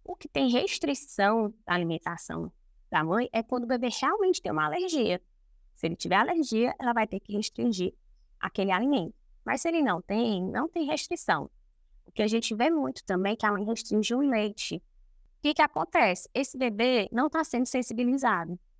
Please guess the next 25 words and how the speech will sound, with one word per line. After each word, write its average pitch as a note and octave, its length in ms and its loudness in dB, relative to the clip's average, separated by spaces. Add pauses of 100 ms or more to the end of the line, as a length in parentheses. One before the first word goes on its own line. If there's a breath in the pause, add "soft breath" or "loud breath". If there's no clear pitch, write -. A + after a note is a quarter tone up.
ao G3 120 2
que - 140 -4
que - 80 -4
acontece. G#3 600 -2
Ela E3 140 -2 (120)
faz G3+ 280 0
uma D4+ 200 2
dieta, C4+ 600 -2 (400)
corta F#3+ 420 -4
o F#3+ 40 -2
leite. F3 440 -6 (440)
Quando A4+ 440 0
ela B3+ 220 2
vai F#4 720 4 (560)
tomar A3+ 300 0
esse A3 180 -4
leite, G#3 320 0
que - 80 -2
às A3 140 2
vezes A3+ 160 0
é A#3 80 0
no C4+ 120 2
retorno D#4+ 420 2
ao C4+ 100 0
trabalho, G3+ 800 0